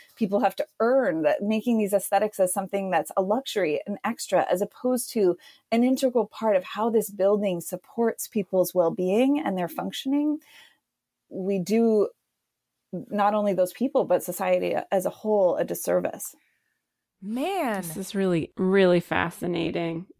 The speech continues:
Speaker 3: You started talking about the aesthetics. Is that kind of what you mean? This color, symmetry, greenery,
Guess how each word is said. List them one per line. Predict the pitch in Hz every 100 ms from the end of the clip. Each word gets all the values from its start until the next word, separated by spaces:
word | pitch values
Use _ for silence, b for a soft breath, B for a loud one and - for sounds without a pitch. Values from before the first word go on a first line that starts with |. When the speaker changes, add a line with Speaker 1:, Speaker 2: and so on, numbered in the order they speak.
| -
Speaker 3:
You | 220 226 233 220
started | - 233 240 240
talking | - 208 - 190
about | 170 -
the | 160
aesthetics. | 170 185 175 156 -
Is | 170
that | 196 -
kind | 240 208
of | 175
what | 180
you | 156
mean? | 160 175 175
This | 160 -
color, | - 170 165 165 165
symmetry, | 165 - 165 165 - 160 156
greenery, | - 160 160 160 156 156 156 156